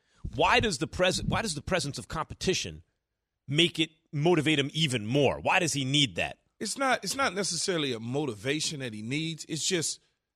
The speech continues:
Speaker 2: I'm watching somebody drive my car, and I know I could drive it better, and it just motivates you to a degree to, for whatever reason, get ready to get back out there. Instead of being in the training room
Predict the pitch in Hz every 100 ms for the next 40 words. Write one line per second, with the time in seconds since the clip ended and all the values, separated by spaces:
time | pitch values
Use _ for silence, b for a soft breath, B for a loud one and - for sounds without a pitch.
0 | _ _ _ - 143 131 147 170 - 160
1 | 139 120 _ _ - 175 165 151 143 131
2 | 127 - _ _ _ _ _ - 107 147
3 | 156 143 120 131 156 147 - 175 139 131
4 | 131 131 127 101 131 120 104 92 95 147
5 | 110 113 _ _ _ _ _ _ 131 135
6 | 117 143 123 113 123 151 165 123 131 131
7 | - - 127 120 107 - - 131 107 101
8 | 113 156 135 120 117 110 101 _ _ _
9 | _ _ _ _ - 151 131 156 139 127
10 | 147 165 123 127 101 147 131 139 120 117
11 | 127 143 131 160 - 120 110 123 - 147
12 | 131 101 139 151 143 139 - 160 160 143
13 | 139 135 131 127